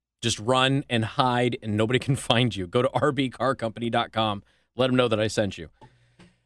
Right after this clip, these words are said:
Not that I'm advocating that you do that. <clears throat> You know, pay your debts first. Um, <laughs> do we, do we talk about the Cleveland Indians or do we talk about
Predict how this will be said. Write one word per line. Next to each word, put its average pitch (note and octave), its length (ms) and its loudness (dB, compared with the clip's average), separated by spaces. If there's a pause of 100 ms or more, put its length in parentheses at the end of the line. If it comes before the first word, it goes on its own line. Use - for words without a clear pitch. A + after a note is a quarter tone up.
(200)
Not F#3+ 120 4
that F#3 100 2
I'm C3+ 120 4
advocating A#2 480 2
that G2+ 80 -8
you G2 100 -8
do F#2+ 160 -4
that. D#2+ 260 -4
<clears throat> G#2+ 380 -4
You A2 120 -6
know, - 100 -12
pay B2 140 0
your G#2 100 0
debts F2 240 -8
first. - 360 -16 (180)
Um, A#2 320 2 (800)
<laughs> - 840 -10
do A#3 140 2
we, A#3 200 2 (460)
do A3 120 4
we A#3 120 4
talk E4+ 380 4
about G#3+ 480 2 (180)
the F3+ 120 2
Cleveland A3 460 2
Indians A#3 440 2
or A3+ 80 2
do G3 80 2
we F3+ 160 2
talk F#3 300 2
about D#3+ 480 2